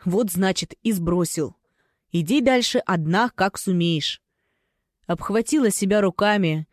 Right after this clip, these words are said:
вдохнула ставший вдруг терпким воздух, затряслась в сухом рыдании. Странно, отчего-то слёз не было — Организм экономит, что ли?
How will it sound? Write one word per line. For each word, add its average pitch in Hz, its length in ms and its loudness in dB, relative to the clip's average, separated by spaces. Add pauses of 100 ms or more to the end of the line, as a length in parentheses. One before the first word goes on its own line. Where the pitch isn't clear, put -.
(540)
вдохнула 233 640 2
ставший 202 540 0
вдруг 185 280 -2
терпким 196 540 -2
воздух, 170 600 -2 (440)
затряслась 214 640 0
в - 80 -14
сухом 208 380 0
рыдании. 175 680 0 (1000)
Странно, 175 720 0 (100)
отчего-то 226 500 -2
слёз 233 460 0
не 226 280 2
было — 156 340 -2 (600)
Организм 190 600 2
экономит, 185 480 0
что - 320 -2
ли? 170 180 -2